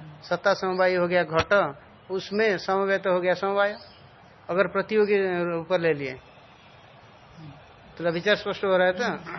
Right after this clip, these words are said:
अगर हम स-, स्वरूप संबंध को प्रतियोगी रूप लेंगे तो समवाय रूप हो गया, तो स्व समवाय समवेत तो समवाय में भी आ जाएगा।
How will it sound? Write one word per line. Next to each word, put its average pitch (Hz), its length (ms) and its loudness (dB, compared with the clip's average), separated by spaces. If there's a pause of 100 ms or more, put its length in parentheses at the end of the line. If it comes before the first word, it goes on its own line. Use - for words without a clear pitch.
(1000)
अगर 196 200 6
हम 190 260 4
स-, - 140 -8
स्वरूप 180 640 0
संबंध 202 420 0
को 208 120 -2
प्रतियोगी 208 540 2
रूप 202 200 2
लेंगे 214 360 2
तो 214 200 0
समवाय 165 380 4
रूप 139 220 -6
हो 131 180 -6
गया, 127 180 -10 (420)
तो 185 80 0
स्व 208 240 0
समवाय 202 480 4
समवेत 202 520 -2
तो 202 200 -4
समवाय 185 420 2
में 190 140 -2
भी 196 120 0
आ 196 80 4
जाएगा। 190 320 -6